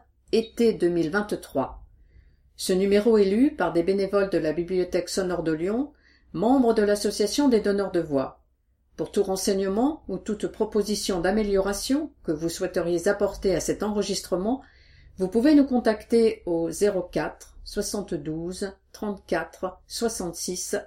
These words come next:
zéro zéro. Et maintenant, nous vous souhaitons une bonne écoute. Sommaire de Neuville Mag, numéro treize, été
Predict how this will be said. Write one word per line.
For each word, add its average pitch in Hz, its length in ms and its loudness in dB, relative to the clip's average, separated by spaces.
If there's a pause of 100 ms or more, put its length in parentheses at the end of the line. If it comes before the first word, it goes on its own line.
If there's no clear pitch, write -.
zéro 220 300 2
zéro. 135 400 -2 (1120)
Et 156 60 4
maintenant, 175 640 0 (140)
nous 175 100 -6
vous 202 100 -2
souhaitons 233 520 0
une 190 200 0
bonne 285 220 4
écoute. - 440 -4 (2750)
Sommaire 240 800 4 (880)
de 190 140 -2
Neuville 208 380 2
Mag, 233 480 -2 (120)
numéro 190 360 -2
treize, 233 580 -2 (480)
été 254 640 2